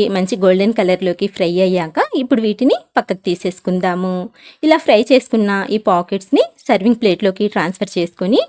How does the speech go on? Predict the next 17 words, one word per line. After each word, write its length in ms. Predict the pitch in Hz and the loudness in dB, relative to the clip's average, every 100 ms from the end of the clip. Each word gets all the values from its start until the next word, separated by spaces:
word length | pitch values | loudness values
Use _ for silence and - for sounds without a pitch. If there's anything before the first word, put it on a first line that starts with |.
| - - _ | -6 -20 _
టొమాటో 380 | 302 285 359 392 | 2 4 4 2
కెచప్‌తో 440 | 277 - 220 240 | 2 0 0 0
సర్వ్ 300 | 233 202 196 | 2 2 0
చేసుకున్నట్లయితే 920 | - 202 - 208 196 185 190 185 294 523 - _ _ _ | 0 -2 -2 -2 -2 -2 -4 -2 -2 -4 -6 _ _ _
చాలా 380 | - 196 196 247 | -6 -4 2 2
చాలా 260 | 330 269 269 | 4 4 4
రుచిగా 380 | 220 214 214 247 | 2 0 0 0
ఉంటాయండి. 680 | 214 190 190 185 185 180 262 605 - | 0 -2 -2 -2 -2 -2 -2 -2 -2
చా-, 220 | - 190 | -4 -2
పిల్లలైతే 480 | 190 202 247 247 277 | 0 2 4 4 2
చాలా 260 | - 226 190 | -2 0 0
ఇష్టంగా 480 | 196 - - 277 294 | -2 -4 2 4 4
తింటారు. 580 | 214 190 202 190 240 554 659 - - - | 2 -2 -4 -2 0 -2 -4 -16 -16 -4
తప్పకుండా 500 | 202 - 302 294 370 | -4 0 2 4 4
ట్రై 220 | 349 196 | 4 2
చేసి 240 | 220 254 - | 2 -2 -2
చూడండి. 440 | 208 196 190 269 | -2 0 0 0